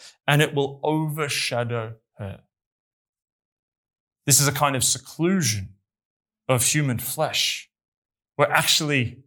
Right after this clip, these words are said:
the self will be secluded and overpowered by the Holy Spirit,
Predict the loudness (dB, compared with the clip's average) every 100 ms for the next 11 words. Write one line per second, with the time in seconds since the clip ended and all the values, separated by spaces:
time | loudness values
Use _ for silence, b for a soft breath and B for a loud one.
0 | _ _ -2 0 4 4 4 2 -6 -8
1 | -12 _ _ _ _ _ 0 2 2 -2
2 | -2 0 2 0 0 0 0 2 -2 -6
3 | -8 -6 0 4 4 2 -2 -8 _ _
4 | -2 0 0 2 2 2 2 0 0 -2
5 | -2 -2 -4